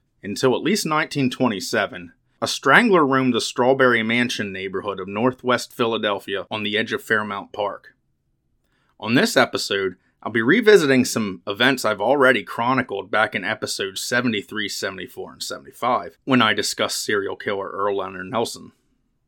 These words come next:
First reported was the murder of a twenty-two-year-old black woman named Ola McCoy, who was the wife of Cornell McCoy at eighteen fifteen Montgomery Avenue.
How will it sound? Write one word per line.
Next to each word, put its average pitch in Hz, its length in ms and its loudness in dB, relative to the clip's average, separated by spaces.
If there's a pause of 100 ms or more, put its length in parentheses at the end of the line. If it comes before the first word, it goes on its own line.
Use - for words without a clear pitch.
(1600)
First 269 420 4
reported 139 540 4
was 107 180 -2
the 113 80 0
murder 151 380 8
of 107 100 4
a 104 80 0
twenty-two-year-old 123 880 0
black 107 320 0
woman 95 240 -10
named 95 260 -14
Ola 107 320 0
McCoy, 92 520 -4 (480)
who 123 100 0
was 113 160 2
the 104 80 0
wife 123 320 4
of - 140 -8
Cornell 117 500 2
McCoy 92 560 -4 (360)
at 113 140 0
eighteen 101 420 -2
fifteen 98 480 -8
Montgomery 92 560 -12
Avenue. 101 500 -6